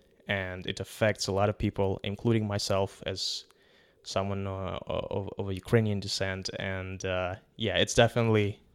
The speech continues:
a very sensitive, very sensitive issue because it's ongoing. So I don't want to, um, dive into that, but I just wanted to acknowledge that Kazakhstan is, uh, kind of located right there.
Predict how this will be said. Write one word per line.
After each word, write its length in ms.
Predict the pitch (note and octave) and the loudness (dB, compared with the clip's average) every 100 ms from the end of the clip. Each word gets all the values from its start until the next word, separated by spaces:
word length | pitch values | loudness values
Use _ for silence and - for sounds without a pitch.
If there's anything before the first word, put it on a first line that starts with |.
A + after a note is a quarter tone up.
| - | -6
a 80 | G#2 | 6
very 280 | B2+ D#3+ | 8 10
sensitive, 580 | D3 C3+ B2+ B2 G#2 - - | 8 6 4 2 -2 -6 0
very 240 | A2+ B2 | 4 4
sensitive 460 | B2 A#2+ - G#2+ G#2 | 4 0 0 -2 -2
issue 220 | G2+ G#2 | -2 -2
because 280 | G2 G#2 - | -2 -2 -4
it's 140 | - | -4
ongoing. 480 | G#2 G#2+ G2+ G2+ B2 _ - - - _ | -4 0 0 0 -4 _ -20 -20 -20 _
So 240 | - G#2 | 0 2
I 80 | F2+ | 6
don't 160 | G#2 G#2+ | 6 6
want 160 | A2+ - | 4 4
to, 360 | A2+ G#2+ G2+ A2 _ - | 4 4 2 -2 _ -4
um, 440 | G2 F#2+ F#2+ F#2 F#2+ - - - | -2 0 -4 -8 -12 -20 -20 -4
dive 200 | G#2 G2 | -2 0
into 240 | G#2 G#2 G2+ | -2 -4 -2
that, 200 | G2+ A#2 | -2 2
but 120 | G#2 | 2
I 60 | G2+ | 2
just 200 | G2+ G#2+ | 0 0
wanted 220 | G#2 G2 | 0 2
to 100 | G2 | 0
acknowledge 520 | G#2 D3 C3 - - | 4 6 6 4 2
that 220 | G2 - - _ - - - - | 0 -2 -8 _ -20 -20 -20 -2
Kazakhstan 600 | B2+ C#3 C3+ - G2+ G2+ - | 4 6 4 2 0 0 0
is, 560 | G2+ G2 - - - - - | 0 0 2 0 -2 -10 -6
uh, 140 | F#2 | -4
kind 260 | - D3 F3+ | 0 2 4
of 320 | D#3 - - | 2 -2 -4
located 520 | A#2 A2+ - C3 A2+ | 2 2 2 2 4
right 360 | G#2 A2 A#2 A2 | 6 6 6 2
there. 400 | G2 G#2+ D3 | 2 4 4